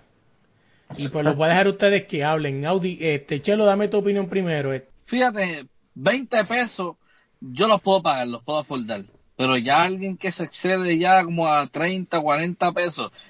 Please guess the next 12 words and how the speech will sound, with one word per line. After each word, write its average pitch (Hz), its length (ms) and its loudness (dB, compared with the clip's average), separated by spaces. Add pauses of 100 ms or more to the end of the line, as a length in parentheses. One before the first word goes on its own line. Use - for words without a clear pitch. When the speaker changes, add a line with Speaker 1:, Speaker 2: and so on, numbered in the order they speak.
Speaker 2:
es 185 200 2
verdad, 214 480 2
sí, 196 260 -6
que 143 420 -4 (240)
cada 156 340 2
cual 175 240 0
es 170 180 -4
dueño 190 360 0
de 170 60 -2
su 156 220 -4
producto. 127 680 -2 (320)
Speaker 1:
Ujú. 135 400 -10